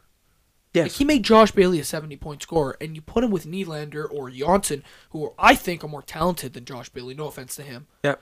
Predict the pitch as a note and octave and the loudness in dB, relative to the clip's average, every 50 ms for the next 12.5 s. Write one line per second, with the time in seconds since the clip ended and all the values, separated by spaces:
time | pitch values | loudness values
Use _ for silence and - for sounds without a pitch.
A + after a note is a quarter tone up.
0 | _ _ _ _ _ _ - G#3 A3+ A#3+ B3 B3+ G3+ - C4+ C4+ B3+ B3+ C4+ B3 | _ _ _ _ _ _ -2 0 0 0 0 -2 -2 2 2 2 4 4 4 4
1 | A#3+ B3 B3 A#3+ B3 A3+ G3 B3+ C4 G#3+ E3+ E3 - G#3+ F#3+ - - D#3 - G3+ | 4 4 4 2 2 4 4 6 6 6 4 4 4 2 2 2 -2 -10 -8 -8
2 | G3 - - B3+ G#3 A3+ A3+ A#3 A#3 A3+ G#3+ G#3 - G3+ - - G#3 A#3+ B3 G#3 | -6 -4 -2 -2 -2 0 2 4 6 8 8 8 6 4 2 4 4 4 4 4
3 | - - F#3 F#3 - - G3+ G3+ - G#3+ G3 A3 G#3 - G#3+ G#3 G3 G3 F#3 F3+ | 2 0 0 0 -2 -6 -12 -10 -8 -2 0 0 2 2 4 6 6 6 6 2
4 | - - - _ _ _ _ _ - A3 G3+ G#3 - G#3+ G#3+ G#3 G3+ F3+ G#3+ C4 | -2 -10 -20 _ _ _ _ _ 6 6 6 6 6 6 6 6 4 2 0 -2
5 | B3+ D3+ - _ _ _ _ _ _ _ _ _ _ _ A3 - - G3+ - F3 | -4 -6 -10 _ _ _ _ _ _ _ _ _ _ _ -12 -4 2 6 6 6
6 | - - G3 E3+ - - F#3+ A#3+ C4 F3+ C3+ B2 F#3 G#3 A3 G#3 G3 F3 F3+ A3 | 8 8 6 6 6 6 8 8 8 8 6 2 2 4 4 4 4 6 6 6
7 | C4 B3 F3 E3+ D3 - - _ _ _ _ _ _ F3+ F3+ F#3 F#3+ C4 C4+ A#3 | 6 6 4 2 -2 -4 -6 _ _ _ _ _ _ -18 -16 0 4 6 6 6
8 | - - - - - - F#3+ G#3+ B3+ - - C#3 - - - - - - _ F#3+ | 4 2 0 0 2 4 4 2 2 0 -4 -12 -14 -14 -18 -20 -20 -8 _ 2
9 | F#3+ G#3+ - - - D#4 D#4 D#4 - C4 A#3 - G#3+ F#3 F3 E3 D#3 D3+ D3+ D#3+ | 4 4 6 10 10 10 10 10 8 6 6 6 4 2 2 2 2 0 0 0
10 | E3 - - - - - _ - G#3+ A#3+ A#3 G3+ F3 - - E3+ D3+ D3+ D3 C#3 | 0 -2 -6 -10 -16 -20 _ 2 8 10 10 10 10 6 2 2 2 2 0 0
11 | - C#3 C#3 - D#3 D3 - C#3 D3+ G3+ A3+ A3+ E3 F#3 G#3+ F#3 C#3 - - C3+ | 0 0 0 0 -2 -6 -6 -8 -8 -2 0 2 2 2 2 0 0 0 -4 -6
12 | A#2+ A#2 A#2+ A2+ - - - A#2+ A#2 - | -8 -10 -10 -14 -16 -16 -16 -18 -18 -20